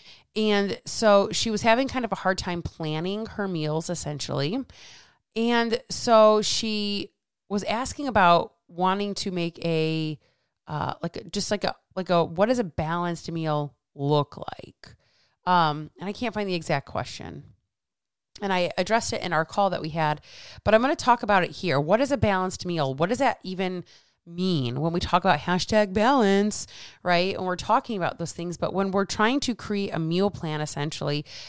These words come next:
to get to our goals where we, like,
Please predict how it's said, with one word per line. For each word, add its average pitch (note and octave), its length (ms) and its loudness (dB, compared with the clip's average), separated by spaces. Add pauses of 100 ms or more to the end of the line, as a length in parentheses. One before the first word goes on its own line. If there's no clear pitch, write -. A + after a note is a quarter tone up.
(140)
to F#3+ 540 0 (500)
get G#3+ 300 -2 (140)
to G3+ 140 -2
our E3+ 160 2
goals F#3+ 720 2 (240)
where F#3+ 120 -2
we, F#3 300 -4
like, F3+ 240 -2